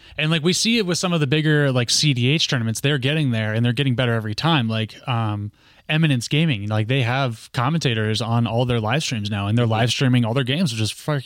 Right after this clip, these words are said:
Speaker 1: fucking awesome. But I don't know, it's still not quite there. You know, it's still, it's just, it's such a grassroots campaign thing, and there's not additional content creators kind of, uh, like, grabbing onto it. And I think that's what we need to see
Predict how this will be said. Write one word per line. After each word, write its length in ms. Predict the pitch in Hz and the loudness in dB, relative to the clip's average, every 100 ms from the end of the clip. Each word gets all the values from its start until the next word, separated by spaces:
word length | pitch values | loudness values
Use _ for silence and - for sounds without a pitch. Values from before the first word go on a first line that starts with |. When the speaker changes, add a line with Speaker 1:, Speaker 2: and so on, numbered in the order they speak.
| 143 | -10
Speaker 1:
fucking 500 | - - 147 139 117 | -6 -2 -2 -2 0
awesome. 460 | 151 - 107 98 - - - - | 0 0 0 -4 -8 -20 -20 -12
But 480 | 120 202 196 147 - - _ _ _ _ _ _ _ | -4 0 2 0 -2 -14 _ _ _ _ _ _ _
I 80 | 156 | 0
don't 100 | 196 | 2
know, 120 | 190 | 4
it's 160 | 143 123 | 2 0
still 160 | - 160 | 2 2
not 140 | 151 | 2
quite 300 | - 147 131 | 0 -2 -2
there. 220 | - 98 | -2 -4
You 120 | 92 110 | -2 0
know, 120 | 113 | 2
it's 160 | 117 | 2
still, 220 | - 139 127 | 0 0 2
it's 180 | 120 | 0
just, 180 | - 123 | 0 0
it's 80 | 123 | 0
such 160 | 147 127 | 0 0
a 100 | 120 | -2
grassroots 540 | - 120 117 - 113 | 0 0 0 0 -2
campaign 460 | - 104 113 113 113 | -2 -2 0 0 0
thing, 320 | 123 123 120 | 0 2 0
and 140 | 113 110 | 0 2
there's 180 | 107 | 2
not 300 | 120 117 113 - - - _ _ - | 2 2 2 -2 -18 -20 _ _ -6
additional 580 | 135 - 123 - 160 151 | -4 -2 0 0 0 -2
content 500 | - 156 151 160 135 | 0 0 2 0 2
creators 400 | 156 151 156 - | 2 2 2 0
kind 200 | 139 120 | 2 0
of, 120 | 110 - | -2 -4
uh, 80 | 135 | -2
like, 200 | 113 104 135 - | 0 -2 -8 -4
grabbing 300 | 131 120 113 | -2 0 0
onto 320 | 113 120 143 | 0 2 2
it. 60 | |
And 100 | 131 | 2
I 60 | 113 | 0
think 240 | 110 135 | 0 -2
that's 220 | - 110 135 | 0 -2 0
what 80 | |
we 140 | 131 135 | 0 2
need 200 | 135 131 | 2 0
to 60 | |
see 360 | 131 - 139 151 | -2 0 0 0